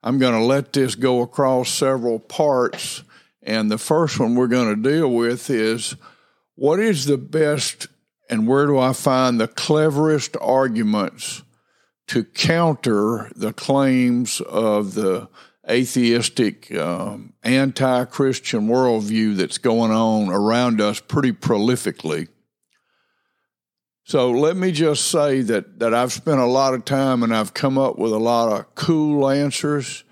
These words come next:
and answers that seem on the surface to be sufficient to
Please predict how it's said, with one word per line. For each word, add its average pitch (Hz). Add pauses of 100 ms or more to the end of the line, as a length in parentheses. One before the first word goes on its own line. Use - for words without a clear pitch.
(300)
and 117
answers 131
that 131
seem 139
on 127
the 120
surface 143
to -
be 120
sufficient 143
to 101